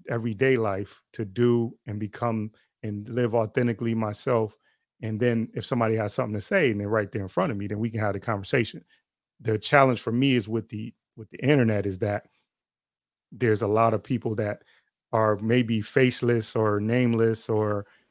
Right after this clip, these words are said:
you know, um, that I can't, you know what I'm saying, I can't get to. And I don't, eh, you know,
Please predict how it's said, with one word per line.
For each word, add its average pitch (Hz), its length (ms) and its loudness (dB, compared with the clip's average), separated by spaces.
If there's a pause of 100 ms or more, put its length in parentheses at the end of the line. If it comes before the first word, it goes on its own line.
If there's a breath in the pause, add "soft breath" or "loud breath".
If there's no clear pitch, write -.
(380)
you 117 120 0
know, 104 360 0
um, 107 400 -8 (200)
that - 300 -2
I 110 140 2
can't, 147 640 2 (600)
you 131 120 2
know 135 60 4
what 127 40 4
I'm 123 40 2
saying, 123 180 0
I 113 80 2
can't 139 360 2
get 110 200 -2
to. 113 160 2
And 107 100 0
I 123 80 6
don't, 120 260 2
eh, 139 80 -4 (300 soft breath)
you 123 100 0
know, 104 220 -4